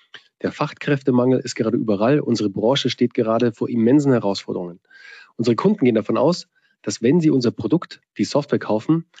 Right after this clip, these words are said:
aber kaum Inhalte einstellen, um Aufmerksamkeit zu erzeugen, ihnen die Fachkrä-, Fachkräfte trotzdem zufliegen. Wie können wir hier kommunikativ agieren, dass wir unseren Kunden diesen Zahn ziehen,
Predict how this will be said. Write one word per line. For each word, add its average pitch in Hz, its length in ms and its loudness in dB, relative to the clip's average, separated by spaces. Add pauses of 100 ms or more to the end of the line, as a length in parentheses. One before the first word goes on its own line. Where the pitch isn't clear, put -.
(280)
aber 113 180 0
kaum 135 240 -2
Inhalte 135 440 2
einstellen, 139 380 0
um 127 160 0
Aufmerksamkeit 131 640 -2
zu 120 100 0
erzeugen, 131 320 -2
ihnen 127 140 0
die 123 100 0
Fachkrä-, - 540 -6
Fachkräfte 131 460 -4
trotzdem 139 380 -2
zufliegen. 101 520 0 (760)
Wie 156 100 2
können 180 200 2
wir 165 60 6
hier 165 160 4
kommunikativ 170 540 0
agieren, 147 380 2
dass 131 240 -4
wir 147 120 4
unseren 123 300 2
Kunden 165 420 2
diesen 160 340 0
Zahn 139 320 0
ziehen, 101 400 0